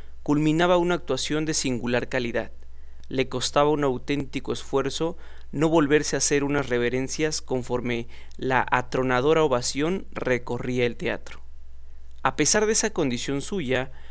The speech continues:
un tanto apayasada, el señor Boggis no era un necio. Es más, algunos decían de él que, a buen seguro, nadie excedía en Londres sus conocimientos en cuanto a muebles franceses,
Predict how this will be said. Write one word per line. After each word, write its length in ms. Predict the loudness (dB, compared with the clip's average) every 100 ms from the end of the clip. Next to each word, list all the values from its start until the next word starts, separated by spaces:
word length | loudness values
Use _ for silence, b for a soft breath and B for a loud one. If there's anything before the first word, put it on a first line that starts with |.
| b b
un 260 | 0 0 4
tanto 420 | 4 4 2 2 0
apayasada, 1000 | -2 -2 -4 -2 0 2 2 0 -2 -4
el 200 | -4 -2
señor 340 | -2 -2 -2 0
Boggis 520 | 0 0 -2 -4 -4
no 320 | -4 -2 2 2
era 240 | 4 4
un 240 | 4 2
necio. 400 | 0 0 -2 -4 -8 -10 b b
Es 220 | -6 -2 2
más, 320 | 2 2 -6 b b b b
algunos 420 | -2 0 0 0
decían 580 | 0 0 2 2 2 2
de 220 | 2 2
él 280 | 0 -4 -8 -10 -8
que, 220 | -2 0 4
a 80 | 2
buen 280 | 4 0
seguro, 540 | 0 0 0 0 0 -4
nadie 420 | -4 -2 0 0 0
excedía 480 | 0 0 -2 0
en 140 | 0 0
Londres 420 | 0 0 0 -2
sus 220 | -4 -6
conocimientos 920 | -4 -2 -2 -4 -2 -2 0 -2 -4 b b b -4
en 120 | 0
cuanto 360 | 2 2 4
a 40 | 2
muebles 400 | 2 0 0 0
franceses, 760 | -2 -2 -2 -2 -2 -4 -8